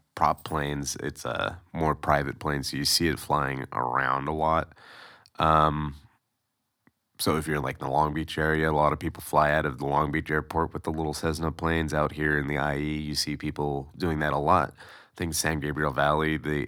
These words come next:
El Monte airport is the same thing. You, so it's the little small planes, private planes, essentially. Uh, that's what a Cessna plane is. Um, and roughly he was traveling with eight hundred and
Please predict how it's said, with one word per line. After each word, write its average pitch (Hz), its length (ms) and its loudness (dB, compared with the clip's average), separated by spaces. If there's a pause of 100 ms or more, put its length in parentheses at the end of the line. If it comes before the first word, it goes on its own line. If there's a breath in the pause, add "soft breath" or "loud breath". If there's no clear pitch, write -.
(120)
El 73 140 0
Monte 76 840 -4 (640 soft breath)
airport 85 500 0
is 82 160 -2
the 73 80 -8
same 85 300 2
thing. 87 320 0
You, 78 100 0
so 76 460 -2 (1040)
it's 113 120 0
the 123 60 2
little 123 220 4
small 95 280 4
planes, - 400 -6 (160)
private 78 300 0
planes, - 460 -8
essentially. - 420 -6 (480 loud breath)
Uh, 71 300 4
that's 71 240 -2
what 82 80 4
a 90 60 2
Cessna 98 360 4
plane 71 280 0
is. - 260 -10 (480 loud breath)
Um, 85 640 8 (720)
and 92 340 6
roughly 104 380 4
he 101 80 2
was 92 140 2
traveling 90 640 0
with 80 280 2 (100)
eight 101 160 0
hundred 113 300 2
and 85 260 -2